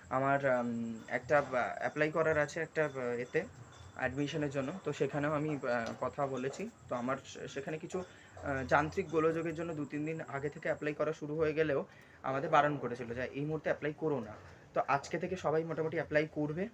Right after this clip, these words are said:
সবার ভালো হবে। তো আমি আজকে অ্যাপ্লাই করবো। আমি এক্ষুনি দোকানটা খোলা আছে কিনা বাইরে দেখতে গিয়েছিলাম, আমাদের বাড়ি থেকে একদম সোজাসুজি দেখা যায়, যেখানটা আমি সাইবার থেকে সমস্ত কিছু ফর্ম ফিল আপ করি, even আমার, আহ, কলেজের ফর্ম ফিল আপও আমি সেখান থেকে সমস্তটা ডান করেছি এবং সবটা all clear।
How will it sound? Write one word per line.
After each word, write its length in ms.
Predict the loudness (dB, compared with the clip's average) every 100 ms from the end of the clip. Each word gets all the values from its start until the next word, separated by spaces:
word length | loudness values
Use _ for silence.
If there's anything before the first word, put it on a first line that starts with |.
| -12
সবার 280 | -2 2 4
ভালো 240 | 2 0 0
হবে। 300 | 0 -2 -4
তো 60 | -2
আমি 220 | -2 -2
আজকে 180 | -4 -2
অ্যাপ্লাই 300 | -2 0 0
করবো। 300 | 0 0 0
আমি 180 | -2 -4
এক্ষুনি 320 | -6 -6 -2
দোকানটা 340 | -2 -2 -2
খোলা 260 | -2 0 2
আছে 140 | 2
কিনা 140 | 0 -2
বাইরে 260 | 0 0
দেখতে 280 | 0 -4 -4
গিয়েছিলাম, 420 | -2 -2 -2 -6 -8 -16 -20 -8
আমাদের 220 | 0 4 4
বাড়ি 120 | 4
থেকে 180 | 0 -4
একদম 160 | -4
সোজাসুজি 420 | -2 -4 -2 -2
দেখা 220 | 0 0 0
যায়, 140 | 0
যেখানটা 340 | -2 -2 0
আমি 120 | 0 2
সাইবার 260 | 0 0 -2
থেকে 220 | -2 -4
সমস্ত 340 | -4 -4 -6
কিছু 180 | -6 -4
ফর্ম 180 | -2 -2
ফিল 120 | -2
আপ 80 | -2
করি, 200 | -2 -2 -4 -12 -20 -2
even 200 | 2 6
আমার, 200 | 6 4
আহ, 260 | 2 0 2
কলেজের 360 | 4 4 2 0
ফর্ম 180 | 0 0
ফিল 120 | -2
আপও 160 | 0
আমি 100 | -2
সেখান 240 | -2 -4 -4
থেকে 160 | -4
সমস্তটা 440 | -4 -6 -6 -4 -2
ডান 220 | 0 0 0
করেছি 300 | 0 -2 -8 -12 -18 -12 -2
এবং 160 | 0
সবটা 380 | 2 2 4 4 2 -10 -14 0
all 180 | 4 4 4
clear। 280 | 2 2